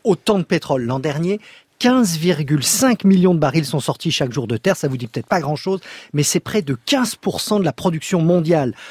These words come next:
En quelques années, l'Amérique est tout simplement devenue le premier producteur de la planète devant l'Arabie Saoudite et la Russie.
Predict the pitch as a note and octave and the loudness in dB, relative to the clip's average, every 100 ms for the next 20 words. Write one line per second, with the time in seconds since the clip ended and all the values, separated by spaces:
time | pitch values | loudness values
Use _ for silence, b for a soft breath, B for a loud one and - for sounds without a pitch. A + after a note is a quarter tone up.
0 | B B B2 B2 E3+ F3 C#3+ C#3+ G3 E3+ | B B -6 -4 -2 -2 0 2 2 0
1 | C#3 F#3+ - - - E3+ F#3+ D#3 D3 C3+ | -2 -4 -4 -8 -6 -4 -4 -4 -4 -2
2 | A#2+ B2 C3 G#3 G#3 B B A#2+ A#2+ - | -4 -4 -2 -2 -4 B B -6 -4 -4
3 | F#3 E3+ - - D3 C#3+ - G3+ E3 F#3+ | -2 -2 -2 -4 -6 -6 -4 -2 0 -2
4 | - A#3 A#3+ A3 C#3+ B2 C3 C#3+ C3 - | 2 2 4 2 0 0 0 0 -4 -4
5 | C3+ D#3+ F3+ E3 E3+ F#3+ F3 D#3 D#3 D3+ | -2 0 -2 -4 -2 0 0 -2 -2 -2
6 | B2 C3+ - G#3+ | -2 -4 -2 -4